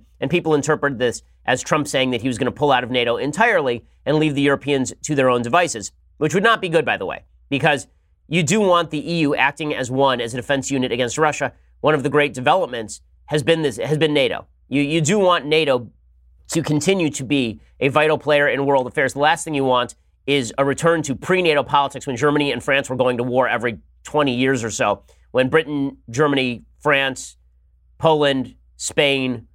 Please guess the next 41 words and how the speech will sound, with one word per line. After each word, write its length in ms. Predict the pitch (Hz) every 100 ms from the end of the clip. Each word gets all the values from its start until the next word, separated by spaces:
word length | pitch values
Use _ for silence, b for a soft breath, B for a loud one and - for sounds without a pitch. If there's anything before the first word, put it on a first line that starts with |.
| _ _ _ _ _ _ -
you 100 | 127
know, 80 |
all, 240 | - 170 - 143
Czechoslovakia, 720 | - 160 - 139 127 131 135
like, 140 | 120 131
all, 140 | 165 165
all 180 | 175
these 160 | 175 160
various 420 | 123 160 156 131
countries 400 | - 147 135 113 - _
were 100 | -
going 200 | 147 156
to 40 | 139
war 180 | 156 156
with 100 | 117
one 140 | 135
another 280 | 131 127 123
on 140 | 110
a 60 | 123
regular 340 | 131 135 127
basis. 360 | 110 104 90 85
You 60 | 139
would 100 | 139
not 240 | 170 156
prefer 260 | 143 135 147
that 180 | 123 117
to 60 |
be 160 | 120 135
the 80 | 123
case. 280 | 147 156 - _ _
nato 260 | 160 165 143
helps 240 | 139 135
prevent 380 | - 127 165 160
all 100 | 131
of 80 | 117
that 140 | 123
because 180 | 104 127
it 60 | 143
aims 240 | 151 151
the 120 | 120 131
entire 480 | 123 139 127 117